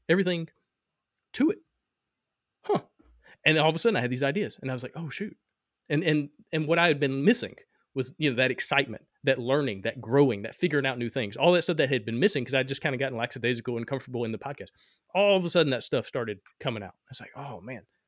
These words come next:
I could do an online course, and I need to write another book, and I need to do this. And, like, how would I turn this into a full-fledged, full-time thing? Now let's figure that out." And that's where the whole two point oh thing came from. It's like, let's not start a new podcast, start it from scratch.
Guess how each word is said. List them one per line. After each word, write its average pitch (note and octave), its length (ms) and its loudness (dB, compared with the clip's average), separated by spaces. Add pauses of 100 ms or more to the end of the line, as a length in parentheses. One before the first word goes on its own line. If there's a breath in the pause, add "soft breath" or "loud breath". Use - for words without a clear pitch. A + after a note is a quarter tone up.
(120)
I A2+ 80 -8
could A2+ 100 -10
do A2 60 -8
an G#2+ 80 -8
online A2 240 -8
course, - 420 -4 (380)
and A2+ 80 -4
I A2 40 -4
need A#2 140 -4
to A#2 80 -8
write A2 140 -6
another G2 180 -10
book, E3 340 -2 (280 loud breath)
and A#2+ 80 -4
I A2 60 -2
need A2+ 140 -6
to A2 60 -4
do G#2+ 140 -8
this. E3 360 0 (160 loud breath)
And, C#3+ 80 -2
like, C#3+ 120 -4
how G#3 140 4
would A#3 120 4
I G3 80 4
turn F#3 240 0
this D3 140 -2
into C#3 180 -6
a G2 80 -8
full-fledged, C#3+ 1040 0
full-time C3+ 800 -2
thing? F#2 260 -16 (1040)
Now A#2+ 200 2
let's A2 140 -2
figure G2+ 200 -10
that F#2 120 -12
out." - 200 -20
And C#3 120 0
that's D3 140 0
where D3+ 60 2
the C3+ 60 4
whole A#2+ 100 0
two C3 140 -4
point G#2 240 -6
oh G2+ 100 -4
thing F#2+ 260 -14 (320)
came A2 140 -4
from. F#2+ 200 -16
It's - 100 -8
like, C3 100 -4
let's D#3+ 160 0
not F3 140 -2
start D#3 180 2
a C3+ 40 2
new C3 120 0
podcast, B2 420 -2
start B2+ 160 -4
it G#2 60 -14
from G2 100 -14
scratch. - 280 -6